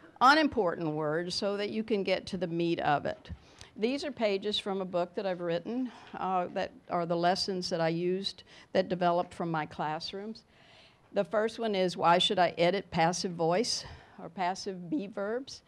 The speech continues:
It, it ans-, starts with a question, gives you an answer. Um, we work with nouns and verbs. They're the most, everything else clumps around nouns and verbs. And then it gives you four techniques to eliminate the be verbs.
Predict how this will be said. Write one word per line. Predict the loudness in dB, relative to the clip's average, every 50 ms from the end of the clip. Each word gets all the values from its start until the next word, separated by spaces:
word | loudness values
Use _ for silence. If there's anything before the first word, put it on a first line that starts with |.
| -20 -20 -20 -20 -20 -20 -14 -4
It, | 0 2 2 2 2 0 0
it | -2 0 2
ans-, | 2 2 2 0 0 -2
starts | -2 2 4 2 2 2 2
with | 0 0 0
a |
question, | 2 2 2 4 4 2 0 -2 -4 -4 -2 -4 -6 -8 _ -8 -8 -6
gives | -2 0 0 0 0 0
you | 0 0
an | 0 0
answer. | 0 0 0 0 -2 -2 -2 -4 -6 -6 -6 -6 -10 _ _ _ -20 -20 -20 -20 -18 -12
Um, | -8 -6 -4 -4 -4 -4 -4 -6 -8 -10 -12 -16 -18 -18 -18 -20 -18 -8
we | -2 -2 0 0
work | 0 0 2 0 0 2 0
with | 0 0
nouns | 0 0 0 0 -2 -2 -4
and | -6 -4
verbs. | -2 0 0 0 -2 -4 -4 -6
They're | -4 -4
the | -4 -2
most, | -2 -2 -2 -2 -4 -8 -14 -14 -16 -20 -18 -12
everything | -8 -6 -4 -4 -4 -2 -2 0 0
else | 0 0 -2 -4
clumps | -4 -2 0 0 0 -2 -4
around | -4 -2 -2 -2 -2 -2
nouns | -2 -2 -2 -2 -4 -4 -6
and | -6 -6 -4
verbs. | -4 -4 -4 -6 -10 -12 -16 -20 _ _ -20 -20 -20 -20 -20 -14 -6
And | -4 -2 0 0 0
then | 0 -2
it | -4 -8 -10 -6
gives | 0 4 4 6 4 4 0
you | 0 0 0
four | 0 -2 0 0 2 2 0 0
techniques | -2 0 0 0 -2 -2 -4 -2 -2 -2 -4 -6 -8
to | -4 -2 -2
eliminate | -2 0 0 0 0 0 0 0 0 0 0 -2 -6 -10 -8
the | -6
be | -2 0 0 0
verbs. | 0 -2 -2 -4 -4 -6 -12 -10 -8 -8 -8